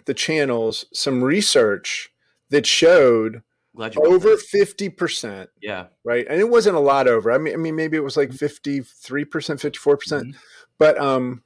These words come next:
Speaker 1: preferred a workspace, a workplace where everyone has been
Speaker 2: Right.
Speaker 1: vaccinated, right? So
Speaker 2: Mm-hmm.
Speaker 1: it's tight though, right? I, I mean, uh,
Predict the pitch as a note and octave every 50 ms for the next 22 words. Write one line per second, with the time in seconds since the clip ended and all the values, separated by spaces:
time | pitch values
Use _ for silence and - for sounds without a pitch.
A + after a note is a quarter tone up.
0 | _ _ - D#3+ D3 - - - - F3 F3 E3+ D3+ B2 G2+ F#2+ - - _ _
1 | _ _ _ _ _ _ _ _ _ _ _ - - B2+ A#2+ C3 C3+ C#3 C3+ -
2 | - - - B2 A2+ A2 G#2+ G#2 - - - - - - - A#2+ A#2+ B2+ C#3 C3+
3 | - - - B2+ A#2 A2 G#2 - - B2+ A#2+ A#2+ A#2 - - _ - C3 B2+ B2+
4 | B2+ A#2+ A#2+ A#2 A2+ A2+ - - A2+ G#2 F2 G2+ G2+ G#2 G2+ G2+ - G#2 F2 F2+
5 | - - - - _ _ _ _ _ _ _ _ _ _ _ _ _ _ _ _
6 | _ _ - A#2 A2 A2 A2 G#2+ - _ _ _ _ - _ - - - F3+ F3
7 | E3 D#3+ D#3 D3+ D3+ D3 D3 D3 - - A#2+ - _ _ _ _ _ _ _ _
8 | _ _ _ _ _ _ _ - D#3 D#3 D3+ C#3+ A#2+ - - - - - A#2+ C#3
9 | D3+ F#3 A3 G4+ A4 A4 - _ _ F#3 F3 D3 C3+ A#2+ A2+ A2 A2+ A#2+ B2+ C#3
10 | E3 F#3+ A3+ - - - - D#3+ D#3+ - D#3+ D#3 D#3+ E3 E3 D#3 D3+ - _ -
11 | -